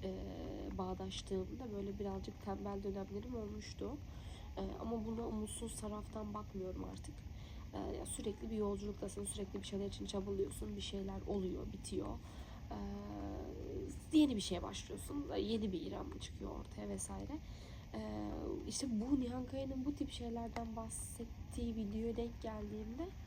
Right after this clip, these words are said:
e, dedim ki tam da İrem sanırım açma zamanı gelmiş. E, dediğim gibi aile evindeyim. E, öyle olunca da böyle bir tık rahatlama, e, bir tık böyle prenses hissetme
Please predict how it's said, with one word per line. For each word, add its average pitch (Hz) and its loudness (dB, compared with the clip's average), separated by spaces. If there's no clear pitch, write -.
e, 208 0
dedim 277 4
ki 294 4
tam 226 2
da 220 2
İrem 208 2
sanırım 202 2
açma 202 2
zamanı 190 2
gelmiş. 196 0
E, - -4
dediğim 226 2
gibi 226 0
aile 226 2
evindeyim. 254 0
E, 226 -2
öyle 233 2
olunca 254 2
da 214 0
böyle 214 2
bir 202 -2
tık - -4
rahatlama, 220 0
e, - -4
bir - -8
tık - -4
böyle 208 -2
prenses 202 -2
hissetme - -2